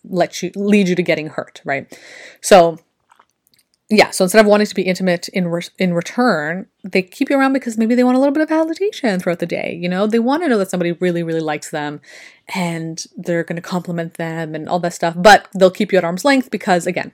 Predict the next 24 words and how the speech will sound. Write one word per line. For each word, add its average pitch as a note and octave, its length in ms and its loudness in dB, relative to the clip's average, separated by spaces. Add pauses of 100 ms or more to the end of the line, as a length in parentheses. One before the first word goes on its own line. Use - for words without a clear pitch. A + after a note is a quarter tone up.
(120)
you F3 100 -8
know, D3+ 80 -12
validation E3 340 -2
is D3+ 80 -8
scary - 300 -2
for - 160 -14
them. - 160 -18 (840)
So, G#3+ 840 4
yeah, G3+ 220 6 (180)
okay, - 200 2
so F#3+ 160 2
those G3+ 200 8
are G3 120 6
the F#3 100 2
two G3+ 80 -2
scenarios E3 400 -4
I D#3+ 40 -6
kinda D#3 180 -8
wanted D3+ 300 -10
t-, - 100 -12 (100)
to - 140 -4
bring E3 260 -4
up. F#3+ 240 -4 (180)
Now, G#3+ 460 6